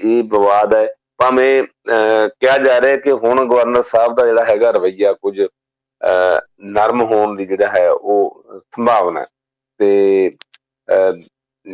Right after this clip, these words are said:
ਇਹ, ਇਸ ਜਿਹੜੀ ਹੈ, ਅਹ, ਜਿਹੜੀ, ਜਿਹੜੀ ਕਾਰਵਾਈ ਤੋਂ ਬਾਅਦ ਸ਼ਾਇਦ ਇਹ ਲੱਗਦਾ ਹੈ। ਤੇ ਪਰ ਇਹ ਹੈ ਵੀ ਹੁਣ ਆਉਣ ਵਾਲੇ ਜਿਹੜਾ ਹੈਗਾ ਉਹਨਾਂ ਦਾ ਰੁਖ ਨਰਮ ਕਿੰਨਾ ਕੁ ਪੈਂਦਾ ਹੈ ਜਾਂ ਨਹੀਂ ਪੈਂਦਾ, ਇਹ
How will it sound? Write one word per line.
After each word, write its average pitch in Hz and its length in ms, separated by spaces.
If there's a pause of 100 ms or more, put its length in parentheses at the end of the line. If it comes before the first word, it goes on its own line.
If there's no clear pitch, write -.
(220)
ਇਹ, 101 640
ਇਸ 113 180
ਜਿਹੜੀ 107 360
ਹੈ, 95 220
ਅਹ, 85 440 (480)
ਜਿਹੜੀ, 92 240
ਜਿਹੜੀ 92 280
ਕਾਰਵਾਈ 95 560
ਤੋਂ 87 180 (340)
ਬਾਅਦ 95 300
ਸ਼ਾਇਦ 92 380
ਇਹ 95 200
ਲੱਗਦਾ 87 320
ਹੈ। - 80 (380)
ਤੇ 110 220
ਪਰ 131 280
ਇਹ 143 220
ਹੈ 151 60
ਵੀ 151 120
ਹੁਣ 139 160
ਆਉਣ 123 340
ਵਾਲੇ 131 280
ਜਿਹੜਾ 127 220
ਹੈਗਾ 117 220
ਉਹਨਾਂ 120 200
ਦਾ 127 80
ਰੁਖ 110 260
ਨਰਮ 98 380
ਕਿੰਨਾ 101 320
ਕੁ 101 100
ਪੈਂਦਾ 90 340
ਹੈ 90 100 (420)
ਜਾਂ 107 180
ਨਹੀਂ 104 260
ਪੈਂਦਾ, 98 320
ਇਹ 107 180